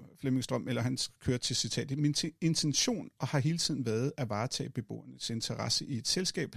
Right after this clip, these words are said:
der er leverandør til rigtig mange boligorganisationer i K A B-fællesskabet. Men en mail til organisationsbestyrelsen vil have sikret et klarere mandat." Altså, nu er det sådan,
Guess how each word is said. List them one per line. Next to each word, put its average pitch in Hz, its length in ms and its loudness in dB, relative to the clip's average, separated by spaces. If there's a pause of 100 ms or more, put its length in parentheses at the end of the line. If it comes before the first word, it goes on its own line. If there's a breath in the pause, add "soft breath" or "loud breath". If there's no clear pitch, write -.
(140)
der 127 60 -2
er 123 60 0
leverandør 117 540 -4
til 117 220 -6
rigtig 110 280 -4
mange 113 300 -2
boligorganisationer 131 1000 -2 (460 soft breath)
i 127 80 -8
K - 160 -8
A 123 120 2
B-fællesskabet. - 840 -6 (840)
Men 147 220 2
en 151 160 6
mail 202 260 4
til - 180 0
organisationsbestyrelsen 131 1200 0
vil 131 140 4
have 135 120 2
sikret 135 540 4
et 127 100 0
klarere 113 300 -4
mandat." 120 520 -6 (840)
Altså, 135 200 0
nu 156 80 8
er 147 80 8
det 143 120 4
sådan, 127 300 4